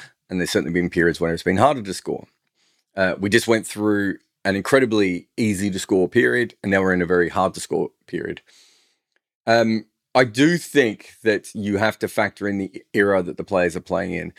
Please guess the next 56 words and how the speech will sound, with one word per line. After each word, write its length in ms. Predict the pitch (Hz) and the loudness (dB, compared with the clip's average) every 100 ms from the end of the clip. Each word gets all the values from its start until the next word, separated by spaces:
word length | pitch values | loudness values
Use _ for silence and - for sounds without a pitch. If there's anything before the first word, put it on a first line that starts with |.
| - _ | -20 _
So 340 | - 120 123 - | 2 2 0 -4
the, 300 | 131 113 - _ - | 0 0 -2 _ -2
the, 200 | 127 - | -2 -2
the 120 | 135 | -6
si-, 320 | - 139 131 | 0 2 2
the 320 | 120 127 123 - | -2 -2 -2 2
idea 300 | 131 143 139 | 2 4 2
of 100 | 107 | 2
England 420 | 104 104 98 98 | 2 0 0 -2
and, 200 | 98 92 _ _ _ | -4 -6 _ _ _
uh, 60 | 87 | -6
you 180 | 87 98 | -2 0
know, 220 | 87 76 - - | 0 -2 -6 -6
uh, 100 | 104 - _ 113 | -6 -6 _ -4
uh, 100 | 110 _ - | -4 _ 2
I 120 | 139 | 2
can't, 180 | - - | 2 0
I 120 | 127 139 | 0 0
still 160 | 151 | -2
don't 180 | 131 117 | -2 -2
see 140 | 120 | -2
how 100 | 107 | -2
another 220 | 107 101 90 | -2 -6 -4
team's 200 | 98 - | -6 -4
gonna 140 | 92 | -2
be 60 | 90 | -2
able 100 | 85 | -4
to 60 | |
play 200 | - 87 | -2 -2
like 220 | 80 78 | 0 -4
England. 300 | 85 82 80 - - _ | -8 -8 -12 -16 -20 _
It's 140 | - 135 | 0 2
not 160 | 156 | 2
that 160 | 147 151 | 0 -2
individual 380 | 127 120 117 92 | 0 0 0 0
players 400 | 120 117 104 90 | 0 2 0 -2
won't 160 | 85 | -4
be 80 | 65 | -4
able 160 | 67 85 | -6 -6
to 80 | |
do 160 | 87 90 | -4 -4
it, 180 | 123 - _ _ _ _ - | -4 -8 _ _ _ _ -4
but 160 | 110 | 2
I 140 | 110 104 - | 2 2 2
don't 240 | 127 - | 2 0
see 180 | 117 110 | -2 -2
another 260 | 107 98 | -2 -4
team 360 | 92 101 95 90 | -4 -4 -2 0
with 240 | 90 87 - | 0 -2 -4
enough 360 | 92 90 87 - 90 | -2 -2 -4 -14 -4
batting 320 | 92 92 90 | -2 -2 -4
talent, 420 | - 87 82 - - _ | -4 -4 -4 -8 -16 _
uh, 300 | 92 85 82 - _ _ _ _ _ _ | -2 0 0 -4 _ _ _ _ _ _
who 160 | 101 107 | 0 0
can 160 | 104 92 | 0 0
score 300 | 110 104 | 2 2